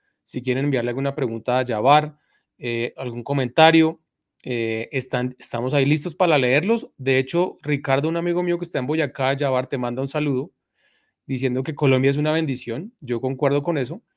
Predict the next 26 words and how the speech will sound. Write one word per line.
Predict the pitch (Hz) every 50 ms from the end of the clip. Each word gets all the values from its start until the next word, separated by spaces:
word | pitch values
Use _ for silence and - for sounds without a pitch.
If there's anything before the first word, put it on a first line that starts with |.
| _ - - _ _ _ -
Y | 147 143 143 143
dice | 139 135 156 147
que | 180 175
te | 180 180
espera | 151 147 - 151 135 135 147 156 160 - -
en | 170 165 160
las | 147 131 123 -
ciento | - 151 147 151 147 170 170
veintitrés | 170 170 170 170 135 143 127 127
maravillosas, | 131 139 143 151 156 151 135 131 120 135 139 131 131 - _ _ _ _ _ _ _ _ -
eh, | 143 135 131 131 127 123 120 117 117 - - 220
naturali-, | 160 139 123 123 - 131 127 123 120 123 123 -
el, | - 135 120 135 135
maravillas | 131 131 131 131 131 135 139 147 156 165 170
naturales | 160 160 147 123 123 135 139
de | 156
Boyacá. | 151 147 139 131 117 113 - - 107 - _ _ _ _ _ _ _ _ _ _ _
Y | - 170 180
que | 165 190
también | 151 196 196 196 190 202 196 190 190
espera | 196 190 - - 175 170
una | 170 170 170
pronta | 165 185 175 160 170 165
oficina | 156 165 143 147 143 151
en | 156
Duitama. | 151 160 156 160 185 175 156 123 117 113